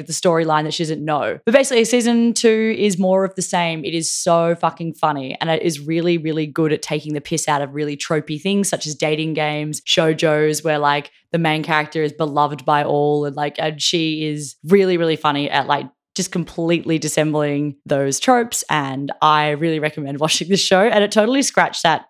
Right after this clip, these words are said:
trashy itch for me because it still does have those romance elements, but it's taking the piss out of it. So it's really good. It's funny. Um, as I've been saying recently on this podcast, I've been reading a lot of webtoons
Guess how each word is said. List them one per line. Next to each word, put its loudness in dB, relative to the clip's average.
trashy 0
itch -2
for -6
me -2
because -8
it -4
still 0
does 2
have 0
those 2
romance 0
elements, -6
but 0
it's -2
taking -2
the -6
piss -4
out -4
of -6
it. -6
So 2
it's -6
really 2
good. 4
It's -2
funny. 0
Um, 0
as 2
I've 2
been 0
saying -2
recently -2
on -2
this -6
podcast, 2
I've 2
been 0
reading 0
a 2
lot 4
of -6
webtoons -2